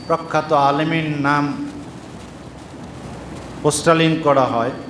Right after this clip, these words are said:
প্রধান মেহমান হিসাবে ধরেন লেখা আছে যে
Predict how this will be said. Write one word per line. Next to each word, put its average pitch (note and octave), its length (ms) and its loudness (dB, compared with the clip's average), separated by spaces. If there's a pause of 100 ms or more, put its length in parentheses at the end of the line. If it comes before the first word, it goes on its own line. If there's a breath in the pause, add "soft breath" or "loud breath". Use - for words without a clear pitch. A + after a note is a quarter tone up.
(2250)
প্রধান C#3+ 340 4
মেহমান C#3 580 4
হিসাবে C3 580 2 (500)
ধরেন C3 340 2 (1900)
লেখা D3+ 340 4
আছে C#3+ 400 0
যে C3 340 -2